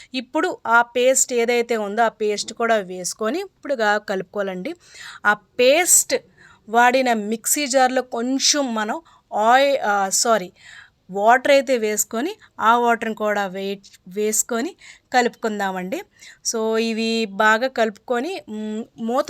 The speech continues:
పెట్టుకొని కాసేపు అయితే మగ్గించుకుందాం మీడియం ఫ్లేమ్లోనే, ఎందుకంటే మాడిపోతాయి కదా. So, మీడియం ఫ్లేమ్లో పెట్టుకొని మగ్గించుకుందామండి. ఇప్పుడు పుదీనా,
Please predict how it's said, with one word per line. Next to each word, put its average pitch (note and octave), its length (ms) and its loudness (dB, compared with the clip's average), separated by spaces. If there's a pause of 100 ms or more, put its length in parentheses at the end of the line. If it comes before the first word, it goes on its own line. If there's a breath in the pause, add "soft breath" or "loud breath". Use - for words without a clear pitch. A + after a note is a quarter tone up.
పెట్టుకొని B3+ 380 -2
కాసేపు B3+ 560 -2
అయితే A#3 180 -2
మగ్గించుకుందాం A#3 760 -6
మీడియం A3+ 280 -2
ఫ్లేమ్లోనే, G#3+ 580 -6 (580 loud breath)
ఎందుకంటే A#3 520 -2
మాడిపోతాయి A3 640 -4
కదా. G#3 220 -2
So, A3 200 -6
మీడియం A3 300 -4
ఫ్లేమ్లో A3+ 340 -4
పెట్టుకొని G#3+ 500 -8 (520)
మగ్గించుకుందామండి. G3 960 -8 (400 loud breath)
ఇప్పుడు D4 520 -4 (260)
పుదీనా, C4+ 460 -2